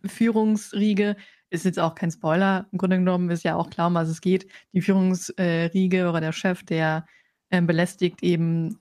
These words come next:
Frauen, äh, sexuell und möchte natürlich auch, dass die alle dann knapp bekleidet sind, wenn sie dann vor der Kamera sind.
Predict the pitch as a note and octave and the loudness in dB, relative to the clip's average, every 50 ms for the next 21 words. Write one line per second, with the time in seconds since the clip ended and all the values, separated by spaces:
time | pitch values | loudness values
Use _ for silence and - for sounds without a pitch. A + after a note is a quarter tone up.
0 | - - - - - F3 F3 G3 A3 A#3 A#3 A#3 A3+ A3 - - - G#3+ G#3 G3+ | -10 -10 -10 -6 -2 0 2 2 2 2 2 2 0 0 -4 -6 -6 -2 0 0
1 | G3 G3 F#3+ G3 G3+ G3 G#3+ G3+ G3+ - - G3+ F#3+ F#3 F#3 F#3 F#3 F#3+ F#3+ F3 | 2 2 2 0 0 0 -2 -4 -2 -2 -2 0 0 2 2 2 2 0 0 0
2 | E3 E3 D#3+ E3+ F3 - - F3+ F3 E3+ E3 - F3+ E3+ F3 - E3 D#3+ - E3 | -2 -2 -2 -2 -2 -2 0 0 0 0 -2 -2 -4 -2 -2 -4 -6 -6 -8 -12
3 | - - E3 - E3 D#3+ - D3+ D#3+ - - D#3+ - - - - E3+ F3 F#3+ F#3+ | -10 -8 -6 -4 -4 -2 -2 -4 -4 -4 -6 -8 -8 -6 -2 0 2 2 2 2
4 | F#3 - G3 F#3 F3+ F3 F3 F3 - F#3 E3+ F3 - - D#3+ E3 E3 - - F3 | 0 2 0 2 2 2 0 0 0 -2 -2 -2 -4 -4 -4 -4 -4 -4 -2 -2
5 | E3+ E3 E3+ D#3+ D#3+ - E3+ E3 E3 E3 | -2 0 0 0 -2 -2 -2 -4 -4 -6